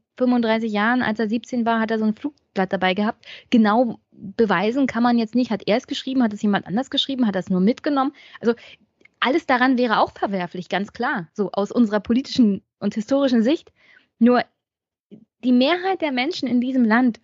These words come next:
würde dann sagen, okay, das war vor fünfunddreißig Jahren, was hat das jetzt mit jetzt zu tun? Ich habe jetzt eine Krise, ich habe jetzt Probleme und Herr Aiwanger spricht meine Probleme jetzt an. Ich bin nicht der Überzeugung, dass er jetzt ein Antisemit ist. Was er vor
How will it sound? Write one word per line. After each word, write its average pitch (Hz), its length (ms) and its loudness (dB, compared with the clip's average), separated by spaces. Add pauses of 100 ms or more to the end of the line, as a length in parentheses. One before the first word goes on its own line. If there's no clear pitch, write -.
(260)
würde 269 240 2
dann 240 200 2
sagen, 240 340 0
okay, 220 260 -10
das 214 160 -4
war 214 120 -6
vor 214 140 -12
fünfunddreißig 220 580 -2
Jahren, 202 160 -2
was 190 120 -4
hat 240 140 -2
das 247 140 -2
jetzt 233 220 -2
mit 214 120 2 (300)
jetzt 214 320 -2
zu 208 60 -10
tun? 190 180 -2
Ich - 180 -6
habe 220 100 2
jetzt 240 320 0
eine 240 180 0
Krise, 240 300 -6
ich 214 120 -4
habe 208 120 2
jetzt 226 260 -2
Probleme 226 400 0 (200)
und 220 120 -4
Herr - 120 0
Aiwanger 226 300 0
spricht 220 300 -8
meine 214 200 0
Probleme 214 380 -2
jetzt 202 480 -2
an. 185 240 0 (1000)
Ich 202 180 -6
bin 220 360 2
nicht - 400 -2
der 277 100 2
Überzeugung, 262 640 0
dass 214 160 -6
er 202 120 -4
jetzt 202 300 -2
ein - 140 -4
Antisemit 240 640 0
ist. - 320 -6 (1000)
Was 226 140 -2
er 247 80 2
vor 240 180 0